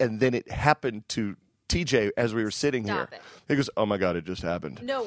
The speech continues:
Speaker 2: way.
Speaker 1: And so we called the person on the air and, and did the whole, and it just was this great moment. And there's no telling what's
Speaker 2: And
Speaker 1: gonna
Speaker 2: that's
Speaker 1: happen with them.
Speaker 2: fun.
Speaker 1: And that's, and we could go in with a master plan for an interview of where we need to go,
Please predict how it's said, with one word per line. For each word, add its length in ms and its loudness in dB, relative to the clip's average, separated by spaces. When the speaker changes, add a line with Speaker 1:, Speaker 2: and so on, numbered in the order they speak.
Speaker 2:
way. 180 0
Speaker 1:
And 140 2
so 140 6
we 180 2
called 320 4
the 80 -4
person 400 2
on 240 6
the 120 0
air 340 2
and, 380 2
and 320 -2
did 140 0
the 100 4
whole, 300 4
and 160 2
it 120 -4
just 340 -2
was 180 -4
this 180 0
great 300 2
moment. 460 0
And 180 0
there's 160 -2
no 120 2
telling 400 0
what's 160 -4
Speaker 2:
And 100 2
Speaker 1:
gonna 100 0
Speaker 2:
that's 120 2
Speaker 1:
happen 140 0
with 100 -4
them. 140 -2
Speaker 2:
fun. 80 -20
Speaker 1:
And 120 2
that's, 360 0
and 240 2
we 300 -4
could 160 -6
go 160 4
in 100 0
with 100 0
a 100 4
master 420 0
plan 320 0
for 160 -2
an 80 0
interview 360 -2
of 160 -2
where 200 2
we 120 -4
need 140 -4
to 60 -6
go, 220 0